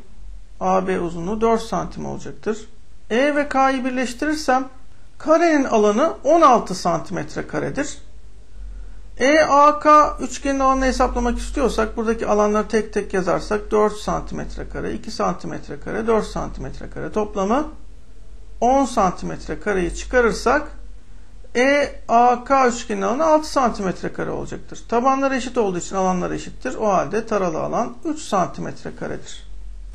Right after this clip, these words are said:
D E artı E F toplamının en küçük değerini alması için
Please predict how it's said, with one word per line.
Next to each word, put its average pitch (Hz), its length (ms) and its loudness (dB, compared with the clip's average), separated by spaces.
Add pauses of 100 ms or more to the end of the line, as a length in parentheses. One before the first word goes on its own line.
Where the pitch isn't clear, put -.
(1160)
D 196 160 0
E 269 400 4
artı 247 380 4
E 220 220 2
F 269 220 -2
toplamının 202 600 0
en 240 240 -2
küçük - 340 -8
değerini 190 480 2 (840)
alması 220 480 2
için 233 520 -2